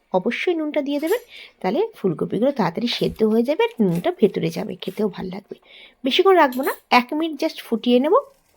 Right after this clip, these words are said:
ফুটিয়ে গ্যাসের ফ্লেমটা বন্ধ করে দেবো, কারণ বেশি ফুটিয়ে নিলে কিন্তু আবার গলে যাবে। আপনারা যদি এর থেকে একটু ছোটো ছোটো করতে পারেন তাহলে আর ফোটানোর দরকার নেই। তাও আমরা একটু ফুটিয়ে নেব, কারণ আমাদের দিদা মায়েরা বলতে একটু ফুলকপিটা ফুটিয়ে জলটা ফেলে দিলে খুব ভালো, কারণ অনেক সময়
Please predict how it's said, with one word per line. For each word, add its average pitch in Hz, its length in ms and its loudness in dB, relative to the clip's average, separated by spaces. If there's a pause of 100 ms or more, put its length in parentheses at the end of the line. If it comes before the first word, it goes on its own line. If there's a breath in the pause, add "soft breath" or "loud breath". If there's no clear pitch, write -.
ফুটিয়ে 269 260 -2
গ্যাসের 180 240 -2
ফ্লেমটা 208 300 -2
বন্ধ 214 380 2
করে 165 200 -4
দেবো, 185 160 -4
কারণ - 480 2
বেশি 196 260 6
ফুটিয়ে 220 380 0
নিলে 226 160 4
কিন্তু 294 180 -6
আবার 320 100 0
গলে 180 320 4
যাবে। 185 240 -6 (400)
আপনারা 330 320 -2
যদি 370 180 6
এর 240 260 0
থেকে 349 140 0
একটু 349 180 -4 (140)
ছোটো - 160 -14
ছোটো 320 160 -4
করতে 302 300 -8
পারেন 392 200 2 (100)
তাহলে 254 140 2
আর 262 80 0
ফোটানোর 202 440 -4
দরকার - 360 -8
নেই। - 120 -12 (420 loud breath)
তাও 320 220 4
আমরা 302 280 0
একটু 320 200 -2
ফুটিয়ে 262 400 -2
নেব, 311 180 2
কারণ 269 300 0 (120)
আমাদের 220 320 2 (360 loud breath)
দিদা 233 260 6
মায়েরা 226 380 6
বলতে 214 280 4
একটু - 140 -8
ফুলকপিটা 190 640 -4 (140)
ফুটিয়ে 269 340 -6
জলটা 214 300 0
ফেলে 185 280 -4
দিলে 269 320 -2
খুব - 200 -8
ভালো, 170 380 -4 (380 loud breath)
কারণ 233 140 2
অনেক 220 240 2
সময় 240 340 2